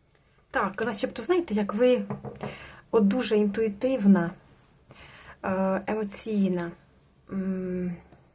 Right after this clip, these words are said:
навіть хочеться сказати, що у вас якесь подвійне життя, я-, про яке ніхто не знає. І якщо ви щось не приймаєте, начебто, по повішеному,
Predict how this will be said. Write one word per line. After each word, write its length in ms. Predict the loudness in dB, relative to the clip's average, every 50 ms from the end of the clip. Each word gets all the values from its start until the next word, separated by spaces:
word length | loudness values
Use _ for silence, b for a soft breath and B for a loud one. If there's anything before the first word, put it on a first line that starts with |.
| _ _ -20 -20 -20 -20 B B B B B B B
навіть 180 | -4 -2 -2 0
хочеться 240 | -2 -2 -2 -2 -2
сказати, 280 | 2 4 4 4 2
що 160 | 0 -2 0
у 20 | 0
вас 140 | 0 0 -2
якесь 220 | -2 -2 -2 0
подвійне 400 | 2 2 2 2 2 0 0 -2
життя, 300 | -2 -4 -4 -2 0 2
я-, 180 | 2 2 2 0
про 160 | 0 0 0
яке 220 | 0 0 0 0
ніхто 320 | 0 0 -2 -2 0 2 2
не 100 | 2 2
знає. 460 | 4 2 2 2 2 0 -4 -8 -10 -12 -14 -16 B B B B B B B B B B
І 460 | -6 -4 0 2 2 2 2 0 -2 -2
якщо 360 | -2 -2 0 0 0 0 2
ви 140 | 2 2 2
щось 340 | 2 0 0 0 0 0
не 100 | -2 -4
приймаєте, 680 | -4 -2 -2 -2 -2 0 0 0 0 -2 -2 -4 -4 -4
начебто, 420 | -4 -4 -6 -8 -10 -10 -8 -8
по 120 | -8 -8 -6
повішеному, 720 | -4 -2 0 0 0 0 0 -2 -2 -2 -2 -2 -4 -6